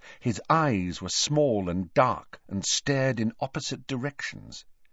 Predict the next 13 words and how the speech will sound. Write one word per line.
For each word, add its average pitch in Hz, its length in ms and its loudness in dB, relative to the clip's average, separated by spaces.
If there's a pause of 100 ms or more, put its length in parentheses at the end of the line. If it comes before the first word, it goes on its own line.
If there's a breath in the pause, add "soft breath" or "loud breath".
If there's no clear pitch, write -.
(440)
He 104 120 -2
might 110 380 6
have 78 120 -4
looked - 360 -4
comical, - 580 -4 (720)
but - 160 -12
he 95 80 -4
did 87 200 -6
not. 104 400 -4 (540)
The 85 100 -8
effect - 480 -8
was 85 140 -12
frightening, - 720 -8